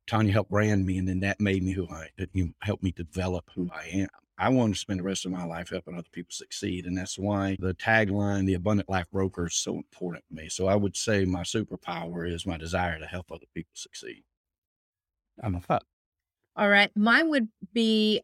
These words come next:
Speaker 3: helping people unveil their inner star, because I realized a long time ago, I grew up in a really small town in North Georgia. I love the town. I love my family.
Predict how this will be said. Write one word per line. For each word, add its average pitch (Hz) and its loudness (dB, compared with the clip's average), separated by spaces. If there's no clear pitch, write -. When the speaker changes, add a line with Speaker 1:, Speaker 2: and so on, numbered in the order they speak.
Speaker 3:
helping 226 0
people 220 -2
unveil 190 2
their 175 2
inner 175 0
star, 147 -6
because 196 2
I 208 6
realized 202 6
a 190 -2
long 185 2
time 202 0
ago, 170 2
I 160 4
grew 185 -2
up 190 4
in 185 -2
a 170 -2
really 175 0
small 214 -2
town 214 0
in 190 -2
North 190 -2
Georgia. 190 0
I 180 4
love 175 2
the 185 -2
town. 208 2
I 165 0
love 180 2
my 175 2
family. 214 0